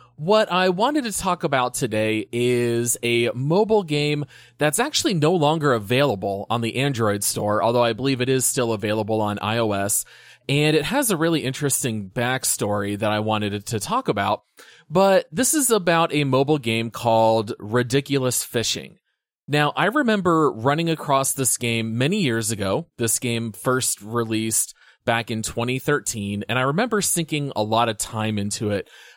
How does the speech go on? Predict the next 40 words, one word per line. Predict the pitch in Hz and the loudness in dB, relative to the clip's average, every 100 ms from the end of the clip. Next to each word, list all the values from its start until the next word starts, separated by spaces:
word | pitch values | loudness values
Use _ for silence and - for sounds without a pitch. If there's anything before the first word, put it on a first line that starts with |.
| - | -2
I | |
remember | 127 127 123 110 | 0 0 0 0
really | 104 151 190 160 | 0 2 2 4
loving | 135 135 131 131 | 4 2 0 0
it. | 127 | 0
I | 107 | 0
remember | 110 113 113 | 0 0 0
my | 107 98 | 0 -2
kids, | - 160 160 151 | -2 0 0 0
anytime | 131 139 135 131 | -2 -2 -2 -2
they | 123 | 0
would | 113 107 | 0 0
want | 107 104 | 0 -2
to | |
borrow | 98 107 107 | 0 0 0
my | 101 104 | -2 -6
phone, | - 180 175 | -2 0 2
they | 165 | 0
always | 156 143 139 | 2 0 0
wanted | 131 127 | -2 -2
to | 117 | -4
play | 127 120 | -2 -2
Ridiculous | 117 117 113 113 113 - | 0 -2 -2 -2 -4 -4
Fishing. | 113 - 110 107 - - - - - - | -6 -4 -6 -8 -12 -20 -20 -20 -16 -2
And | 143 147 143 | 0 2 0
the | |
concept | 143 - 277 302 202 165 | -4 -2 -2 0 0 0
of | 165 139 | -2 -2
the | 135 | -4
game | 117 113 117 117 - | 0 0 0 -2 -6
was | 110 120 120 120 117 113 113 _ - _ 139 | -2 2 4 4 2 0 -2 _ -20 _ -16
very | 160 254 240 208 | -2 2 4 2
funny, | - 143 131 127 127 - | 2 0 0 0 -2 -2
and | 120 120 | 0 0
it | 110 | 2
was | 113 110 107 | 2 2 0
incredibly | 120 120 - 202 208 165 143 | -2 -6 -2 0 2 2 -2
fun | - 123 117 113 | -2 -2 0 -2
and | 107 107 | -4 -4
addicting. | 98 104 - 67 53 | -2 -4 -4 -12 -14